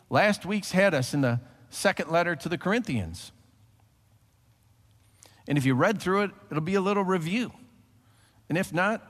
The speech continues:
we'll get to it. In the, the first half of Second Corinthians chapter five,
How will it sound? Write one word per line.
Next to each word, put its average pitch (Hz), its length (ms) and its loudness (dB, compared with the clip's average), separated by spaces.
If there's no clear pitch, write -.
we'll 185 140 2
get 226 260 -4
to 117 180 -2
it. 76 140 -6
In 196 140 4
the, 175 180 0
the 170 80 0
first 262 420 -4
half 208 360 2
of 143 300 0
Second 220 380 0
Corinthians 185 500 -2
chapter 160 400 -2
five, 95 880 -2